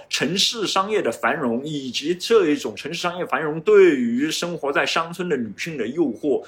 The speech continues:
以及女性她是如何脱离了自己的家庭，然后到了城市里面来，然后又被城市所这种摧毁啊，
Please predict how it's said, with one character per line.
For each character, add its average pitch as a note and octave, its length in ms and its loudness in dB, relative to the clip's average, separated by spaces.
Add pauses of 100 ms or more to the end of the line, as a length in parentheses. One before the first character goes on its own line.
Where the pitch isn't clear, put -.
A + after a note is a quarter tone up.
以 C#3 100 -10
及 C3+ 160 -4
女 C#3+ 240 -2
性 E3 220 -4
她 D#3 120 4
是 E3 140 -2
如 D#3 180 -4
何 C3 140 2
脱 G#3 340 8
离 B2 120 -2
了 D3 140 2
自 F3+ 160 -8
己 A2+ 120 -12
的 G2 120 -8
家 F#3 260 0
庭， A#2 280 -8
然 A#2 120 0
后 D#3 80 2
到 E3 180 4
了 C#3 100 0
城 B2 200 -6
市 E3+ 140 -4
里 B2 80 -6
面 G2+ 160 -8
来， F#2+ 120 -4
然 D3 160 2
后 A3+ 140 0
又 A3+ 120 0
被 A3 140 -2
城 D3+ 380 -6
市 - 240 -4
所 D3+ 380 4
这 G#3+ 140 -4
种 G#2+ 180 -10
摧 A3+ 280 2
毁 - 240 -6
啊， G1+ 140 -8